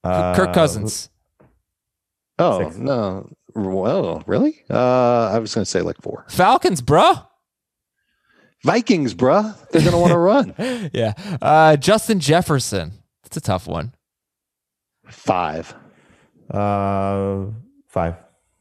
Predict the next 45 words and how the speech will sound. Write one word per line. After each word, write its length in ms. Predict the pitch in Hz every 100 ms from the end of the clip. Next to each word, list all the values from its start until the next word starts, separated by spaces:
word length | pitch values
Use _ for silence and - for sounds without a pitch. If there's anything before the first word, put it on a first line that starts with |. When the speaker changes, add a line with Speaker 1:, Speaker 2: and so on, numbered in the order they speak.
| _ _ -
Speaker 2:
So 140 | 131
you'd 140 | 127
Speaker 3:
There, 80 | 165
Speaker 2:
start 220 | 254 135 175
Speaker 3:
th-, 120 | 226
there 240 | 160 240 254
is 140 | 220
a 40 | 208
part 260 | 180 156
of 40 | 139
me 80 | 120
that 180 | 117
wonders, 520 | 117 113 104 90 87 110
like, 420 | 92 85 - - - 107 -
do 100 | 135
they 160 | 123
just 160 | 110 107
let 140 | 113 -
Kirk 180 | 107 -
Cousins 360 | 104 95 87
go 120 | 95
bananas 520 | 78 85 78 82 - -
'cause 160 | 101
they 120 | 95 90
know 160 | 87
this 180 | 82 80
is 120 | 82
a 40 | 82
good 220 | 92 82
matchup 360 | 80 78 -
for 140 | - 87
him? 340 | 87 80 80 - _ _ _ _ _ -
And 120 | 104
if 80 | 95
that's 220 | 117 98
the 80 | 104
case, 260 | - 90 -
then 260 | 95 85
I'm 160 | 90 92
gonna 120 | 90
be 100 | 85
dead 240 | 78 98 90
wrong 260 | 87 82
on 260 | 80 82 82 _ -
Jefferson. 600 | - 92 87 - 92 92